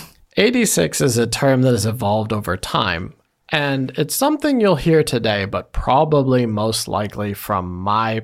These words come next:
Speaker 2: parents' or grandparents' generation. But it actually means to cut something out. So originally, this term was a way to describe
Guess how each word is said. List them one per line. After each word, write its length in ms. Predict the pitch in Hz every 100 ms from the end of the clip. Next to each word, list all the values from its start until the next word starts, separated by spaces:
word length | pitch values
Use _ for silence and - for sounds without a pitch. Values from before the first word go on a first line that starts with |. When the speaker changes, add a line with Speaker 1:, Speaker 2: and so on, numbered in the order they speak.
| 113
Speaker 2:
parents' 520 | - 104 98 95 -
or 140 | 90
grandparents' 800 | 82 76 85 87 - 82 76 73
generation. 800 | - - 65 57 50 - - 135 - _ -
But 160 | 139
it 100 | 123
actually 540 | 127 170 - 170 156 131
means 340 | 120 113 -
to 80 | 113
cut 380 | - - 110 -
something 420 | 101 95 101 -
out. 420 | - 101 - - - _ _ _ -
So 640 | - 139 131 123 120 - -
originally, 560 | 147 247 233 185 160
this 220 | 131 120 120
term 500 | - 131 117 120 117 -
was 520 | 110 107 107 107 104 -
a 60 | 113
way 240 | 110 127
to 180 | 135 131
describe 920 | 113 - - - 113 98 92 95